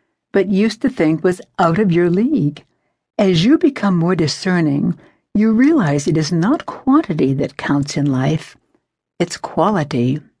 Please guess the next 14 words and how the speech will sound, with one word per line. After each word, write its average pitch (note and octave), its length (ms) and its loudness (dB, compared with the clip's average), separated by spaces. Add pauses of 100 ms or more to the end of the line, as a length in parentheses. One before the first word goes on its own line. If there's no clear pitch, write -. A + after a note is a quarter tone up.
(760)
Smart F4 460 0
folks F3+ 340 -2
don't F3+ 260 0
want D3+ 280 0
lots C#3 480 -2
of D#3+ 140 -4
clothes, D#3+ 760 0
lots - 320 -2
of E3 80 -4
furniture, D3+ 760 -2
or F#3 180 -4
lots A#3+ 260 0
of A#3 120 2
relationships. G#3+ 960 -2